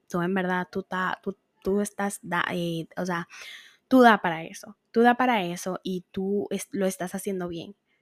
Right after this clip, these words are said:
Yo en verdad, yo creo que yo no pedí una señal, pero yo no necesitaba, en verdad, yo necesitaba que alguien o algo me, me, me mostrara que en verdad ese trabajo que yo estoy haciendo en Floreciente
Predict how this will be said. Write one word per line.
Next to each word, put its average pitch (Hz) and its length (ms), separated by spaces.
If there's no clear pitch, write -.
Yo 208 180
en 240 120
verdad, 220 420
yo 202 140
creo 208 220
que 202 320
yo 196 220
no 233 120
pedí 226 220
una 214 180
señal, 185 440
pero 185 160
yo 180 160
no 185 100
necesitaba, 170 920
en 190 140
verdad, 165 340
yo 185 220
necesitaba 190 1000
que 180 160
alguien 175 600
o 175 200
algo 180 380
me, 165 220
me, 170 200
me 175 200
mostrara 175 540
que - 100
en 175 60
verdad 185 320
ese 208 180
trabajo 208 300
que 190 80
yo - 20
estoy 185 180
haciendo 180 360
en 175 60
Floreciente 175 600